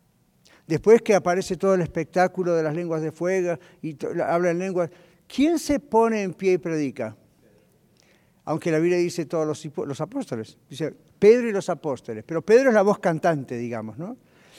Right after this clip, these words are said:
Y con todo denuedo, con todo poder. Ahora, este es el mismo Pedro que hacía días atrás había negado a Cristo. ¿Se acuerdan? Cuando estaba en la fogata, calentándose durante los juicios,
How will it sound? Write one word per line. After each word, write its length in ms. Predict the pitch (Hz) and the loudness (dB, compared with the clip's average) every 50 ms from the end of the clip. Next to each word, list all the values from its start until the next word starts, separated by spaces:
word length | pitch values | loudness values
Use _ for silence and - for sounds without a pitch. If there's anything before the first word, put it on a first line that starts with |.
| - _ - | -20 _ -8
Y 140 | 190 185 - | -6 -6 -2
con 320 | - 208 196 185 190 165 | 0 0 0 0 -2 -4
todo 400 | - - 240 269 294 277 285 254 | 2 6 8 8 8 6 4 2
denuedo, 600 | 214 208 190 190 202 226 247 247 226 214 214 208 | 2 2 2 2 0 0 2 2 2 2 0 0
con 260 | - 196 185 175 160 | 0 -2 -2 -2 -2
todo 360 | - 214 226 240 240 220 190 | 0 0 2 2 2 2 0
poder. 420 | - 190 190 190 220 233 226 202 - - | 0 -2 0 0 2 2 2 2 2 4
Ahora, 200 | 180 196 214 233 | 4 4 4 2
este 180 | 220 - 262 | 0 -2 -4
es 120 | 226 - 220 | -4 -4 -4
el 120 | 196 185 | -4 -4
mismo 340 | 185 214 226 202 214 202 170 | -4 -4 -4 -4 -4 -4 -4
Pedro 340 | - 208 208 214 208 208 180 | -4 -2 -2 0 0 -2 -2
que 120 | - 175 | -4 -6
hacía 280 | 156 - - 190 180 170 | -6 -4 -2 -2 -2 -2
días 360 | 156 196 190 190 170 - 180 | -2 -4 -4 -4 -4 -4 -6
atrás 380 | 160 139 180 180 196 196 - | -8 -6 -4 -4 -4 -4 -4
había 280 | 190 180 175 175 170 160 | -4 -4 -2 -2 -4 -4
negado 300 | 151 147 143 151 147 147 | -4 -4 -2 -2 -2 -2
a 60 | 143 | -2
Cristo. 460 | - - 165 151 - - 143 - 127 - _ _ _ _ _ _ _ _ _ _ _ _ _ _ _ _ _ _ _ _ _ _ _ | -4 -6 -10 -10 -10 -10 -16 -16 -16 -18 _ _ _ _ _ _ _ _ _ _ _ _ _ _ _ _ _ _ _ _ _ _ _
¿Se 100 | - - | -10 -8
acuerdan? 440 | 151 135 - 170 202 254 254 214 - - - _ _ _ _ _ _ _ _ _ _ _ _ _ | -6 -2 0 2 2 2 0 0 -2 -8 -16 _ _ _ _ _ _ _ _ _ _ _ _ _
Cuando 160 | - 151 143 | -4 -4 -2
estaba 240 | 139 - 165 165 170 | -2 0 0 0 0
en 60 | 156 | -2
la 100 | 147 - | -4 -6
fogata, 520 | - 151 139 156 175 190 196 196 - 170 | -6 -4 0 4 4 6 4 4 2 -2
calentándose 600 | - 156 147 143 143 135 170 175 180 165 - 156 | -4 -4 -4 -4 -4 -4 -4 -4 -4 -4 -6 -4
durante 280 | 143 139 143 139 - 143 | -2 -2 -2 -2 -2 -2
los 140 | 131 127 - | -2 -2 -2
juicios, 500 | - 202 226 202 - 196 160 135 - | -2 -2 -2 -2 -2 -2 -2 -2 -4